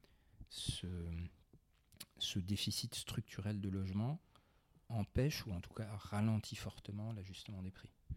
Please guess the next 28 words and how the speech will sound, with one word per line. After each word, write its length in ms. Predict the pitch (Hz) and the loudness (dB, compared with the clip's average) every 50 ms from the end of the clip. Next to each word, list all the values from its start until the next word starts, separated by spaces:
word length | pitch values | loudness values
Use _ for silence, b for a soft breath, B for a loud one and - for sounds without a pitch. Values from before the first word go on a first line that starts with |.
| B B B B B B B B B B - - | B B B B B B B B B B -14 -2
Parce 160 | - - - - | 0 0 2 4
qu'à 220 | - 104 90 85 | 4 2 2 2
la 100 | 82 80 | 0 -2
fin 160 | - - 90 | 0 0 0
des 120 | 92 87 82 | 0 0 -2
fins, 180 | - - 117 | 0 0 2
les, 160 | 120 127 95 - - 113 98 | 2 2 0 -2 -4 -8 -8
les 80 | - | -8
Français 280 | - - 104 - - 110 | -6 -6 -6 -4 -4 -4
doivent 180 | 101 101 92 | -4 -4 -4
bien 160 | 104 107 107 90 | -2 -2 -2 0
se 160 | - - 110 | 0 2 2
loger. 280 | 104 113 110 113 104 | 4 4 4 4 2
Donc, 300 | 85 85 82 85 - - | 2 0 -4 -4 -4 -4
euh, 80 | 95 80 76 - 67 67 82 85 65 69 69 69 65 - - - - 58 65 67 - 60 62 - 82 76 73 67 - 78 80 - - - | -4 -4 -6 -8 -12 -12 -12 -12 -12 -10 -12 -12 -12 -14 -14 -14 -14 -12 -12 -12 -12 -12 -14 -14 -14 -14 -14 -14 -12 -12 -12 -10 -8 -8
ils, 160 | 110 101 101 | -8 -6 -6
ils 120 | 107 - | -4 -4
feront 180 | - - 104 98 | -2 0 2 2
un 100 | 92 90 | 2 2
effort, 300 | 90 98 - 120 107 104 | 0 2 4 4 6 6
même 200 | 101 101 101 92 | 6 4 4 4
si 160 | - - - | 2 2 2
les 80 | 98 98 | 2 2
prix 160 | - - - | 2 2 4
ne 80 | 107 98 | 4 4
baissent 180 | 87 87 - | 4 2 0
pas, 180 | - - - - | 0 0 0 0
ils, 180 | - 98 92 90 | 0 0 -2 -2